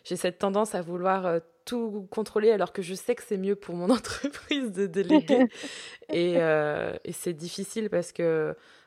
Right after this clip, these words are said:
Speaker 1: ouais, c'est, ça, ça, ça s'apprend sur le tas en fait. Il y a pas
Speaker 2: Ouais.
Speaker 1: d'école pour apprendre ça.
Speaker 2: Non, c'est vrai.
Speaker 1: Hmm.
Speaker 2: C'est vrai. Mais je crois que je suis, je suis un peu comme toi, euh, pour ça, je suis, j'ai envie de tout contrôler.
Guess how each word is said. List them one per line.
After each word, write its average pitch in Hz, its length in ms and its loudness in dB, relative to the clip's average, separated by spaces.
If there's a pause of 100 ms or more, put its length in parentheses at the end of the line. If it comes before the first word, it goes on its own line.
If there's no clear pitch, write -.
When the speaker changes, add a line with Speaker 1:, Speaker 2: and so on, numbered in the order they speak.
Speaker 1:
ouais, 240 220 2
c'est, - 240 -4
ça, - 160 -4
ça, 208 160 2 (100)
ça 202 200 -6
s'apprend 208 420 -4
sur - 240 -6
le 170 160 -2
tas 269 180 -2
en 185 80 -2
fait. - 320 -10
Il 175 80 -10
y - 20 -2
a 180 60 -2
pas 254 140 2
Speaker 2:
Ouais. 254 60 4
Speaker 1:
d'école 196 400 2
pour 180 200 -4
apprendre 151 340 -4
ça. 156 200 -4 (640)
Speaker 2:
Non, 190 180 2
c'est 190 160 0
vrai. 175 200 2 (580)
Speaker 1:
Hmm. 170 280 -10
Speaker 2:
C'est 190 140 -4
vrai. 180 180 2
Mais 214 140 8
je 196 60 2
crois 247 160 8
que 202 420 8
je 185 60 0
suis, 208 180 0
je 196 60 2
suis 196 120 2
un 202 60 4
peu 196 140 6
comme 202 180 2
toi, 220 120 6
euh, 196 440 6
pour 185 180 2
ça, 214 200 6
je 208 80 0
suis, - 520 0
j'ai 180 120 2
envie 180 180 4
de 170 340 6 (220)
tout 208 80 8
contrôler. 220 600 8